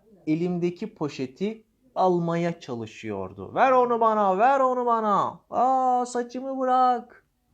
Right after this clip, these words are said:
Saç, saçı çekmek.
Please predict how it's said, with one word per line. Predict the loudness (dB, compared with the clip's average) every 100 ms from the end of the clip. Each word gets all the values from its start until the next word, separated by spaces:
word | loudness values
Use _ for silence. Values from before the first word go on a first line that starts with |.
| _ _
Saç, | _ -10 -6 -6 -8 -18 -18 -16
saçı | -14 -10 -10 -6 -10 -10 _
çekmek. | -12 -12 -10 -12 -12 _ -20